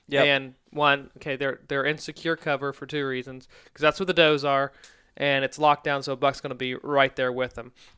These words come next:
Speaker 2: And they're, they're terrified, um,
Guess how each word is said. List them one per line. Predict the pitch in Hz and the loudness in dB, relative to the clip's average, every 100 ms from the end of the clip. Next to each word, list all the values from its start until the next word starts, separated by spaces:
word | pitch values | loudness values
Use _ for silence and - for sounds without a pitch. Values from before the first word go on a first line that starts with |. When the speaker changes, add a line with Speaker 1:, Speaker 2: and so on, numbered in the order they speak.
| _ _ _ _ _ - | _ _ _ _ _ -4
Speaker 2:
And | 143 139 135 135 127 - _ _ _ _ 147 | 0 2 0 -4 -12 -20 _ _ _ _ 0
they're, | 147 - _ | 0 -2 _
they're | 151 147 | -4 -4
terrified, | - 202 165 - 123 135 - - - _ - | 2 4 4 4 2 2 0 -10 -20 _ -4
um, | 131 131 123 123 120 123 | 2 2 2 -2 -6 -14